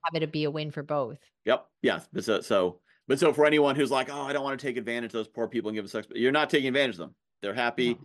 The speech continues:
Speaker 2: You're getting them to a middle-class lifestyle. You're keeping them off the dangerous road, which I didn't even, I didn't realize that part of it. But you're, you know, you're taking good care of them. And, and just like any,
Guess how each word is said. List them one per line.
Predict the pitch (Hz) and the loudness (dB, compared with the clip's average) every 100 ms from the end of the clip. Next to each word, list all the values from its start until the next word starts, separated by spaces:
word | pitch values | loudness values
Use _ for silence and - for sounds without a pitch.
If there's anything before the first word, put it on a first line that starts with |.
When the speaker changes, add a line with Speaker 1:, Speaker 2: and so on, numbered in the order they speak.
| - | -12
Speaker 2:
You're | 104 | -6
getting | 107 117 | -2 -2
them | 113 | -4
to | 113 | -6
a | |
middle-class | 110 113 110 107 101 | -4 -4 -4 -6 -4
lifestyle. | 107 101 117 107 107 104 | -6 -6 -4 -4 -4 -6
You're | 95 | -8
keeping | 120 113 110 | -10 -8 -8
them | 107 110 | -6 -2
off | 107 - | -4 -4
the | |
dangerous | 107 107 107 104 | -4 -4 -2 -2
road, | 113 120 143 | 0 2 2
which | 143 | 0
I | 101 | -4
didn't | 107 | -4
even, | 92 85 82 _ _ _ - | -6 -12 -14 _ _ _ -6
I | 95 | -2
didn't | 101 90 | -2 -2
realize | 98 123 90 | 2 2 2
that | 98 - | -2 -2
part | 73 73 | -6 -6
of | |
it. | - _ _ - | -8 _ _ -4
But | 98 | 0
you're, | 98 98 95 87 | 2 2 0 -2
you | 104 | -2
know, | 87 | -2
you're | 90 | -2
taking | 110 95 | -6 -6
good | 92 90 | -6 -4
care | 104 131 | -2 0
of | 107 | -2
them. | 80 95 - _ _ _ - | -4 -8 -14 _ _ _ -10
And, | - 110 113 - | -4 -2 -2 -4
and | 240 | -2
just | 220 | 2
like | 208 | 2
any, | 196 | 2